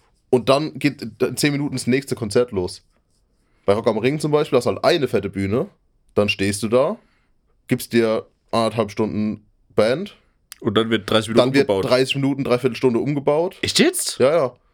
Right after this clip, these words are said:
Speaker 2: Ach, krass.
Speaker 1: Und dann kommt der nächste Act.
Speaker 2: Und was macht man dann in den fünfundvierzig Minuten? Steht man dann da rum?
Speaker 1: Warten.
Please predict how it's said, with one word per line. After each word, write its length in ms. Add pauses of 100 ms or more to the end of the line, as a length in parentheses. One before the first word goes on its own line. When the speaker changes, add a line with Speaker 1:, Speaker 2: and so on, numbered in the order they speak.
(120)
Speaker 2:
Ach, 140
krass. 480
Speaker 1:
Und 220
dann 160
kommt 180
der 80
nächste 340
Act. 340 (560)
Speaker 2:
Und 140
was 160
macht 180
man 100
dann 160
in 100
den 160
fünfundvierzig 520
Minuten? 380 (1040)
Steht 220
man 120
dann 280
da 160
rum? 160
Speaker 1:
Warten. 440